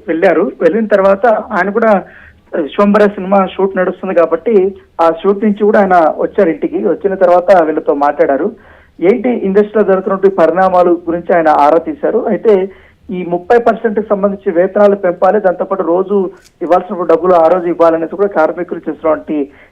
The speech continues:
ఈ డిమాండ్స్ పైన కూడా చిరంజీవితో వారు మాట్లాడడం జరిగింది. ఇతర రాష్ట్రాలు,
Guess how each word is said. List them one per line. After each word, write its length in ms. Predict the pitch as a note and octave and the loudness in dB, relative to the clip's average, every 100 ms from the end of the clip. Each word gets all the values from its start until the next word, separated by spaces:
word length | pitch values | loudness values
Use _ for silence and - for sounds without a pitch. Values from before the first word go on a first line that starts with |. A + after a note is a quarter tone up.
| - | -12
ఈ 20 | |
డిమాండ్స్ 500 | D#3+ E3 F3+ F#3+ F#3+ | -4 -2 0 -2 -2
పైన 120 | F#3 F3 | -2 0
కూడా 140 | G#3 | -2
చిరంజీవితో 760 | G#3 D#3+ E3 F3 E3+ E3+ D3+ D3 - _ - | -2 -4 -4 -6 0 2 2 -2 -16 _ 0
వారు 140 | D#3 | 2
మాట్లాడడం 460 | D3 D3+ E3+ D#3+ - | 2 0 0 -2 -2
జరిగింది. 440 | - C3 C3+ A#3 E3+ | -4 -4 -6 -8 -2
ఇతర 200 | G3 G3 | 2 4
రాష్ట్రాలు, 840 | F#3+ F3 E3 E3 - E3+ G#3 | 4 4 2 0 0 2 0